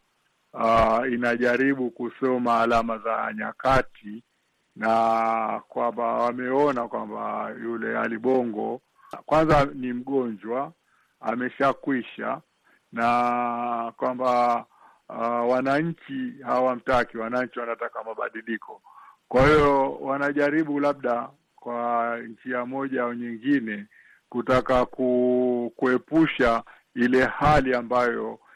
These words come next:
imejitokeza katika nchi kama Niger na Mali, ili huku, japo kwa jeshi ndio limechukua madaraka, lakini labda wakiwa karibu nalo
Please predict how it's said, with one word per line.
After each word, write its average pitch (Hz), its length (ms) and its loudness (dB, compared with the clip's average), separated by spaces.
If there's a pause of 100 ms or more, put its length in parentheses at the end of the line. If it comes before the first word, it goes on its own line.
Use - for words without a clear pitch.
(200)
imejitokeza 123 880 0
katika 117 800 -4
nchi 120 240 -14
kama 113 300 -4
Niger 117 640 0
na 110 160 -2
Mali, 117 480 0 (560)
ili 135 320 4
huku, 123 640 0 (420)
japo 131 300 -2
kwa 135 180 4 (320)
jeshi 151 400 2
ndio 127 200 -2
limechukua 120 540 -6
madaraka, 117 840 -2 (560)
lakini 127 840 -2 (200)
labda 135 640 2 (340)
wakiwa 131 460 -2
karibu 127 400 -4
nalo 127 600 -2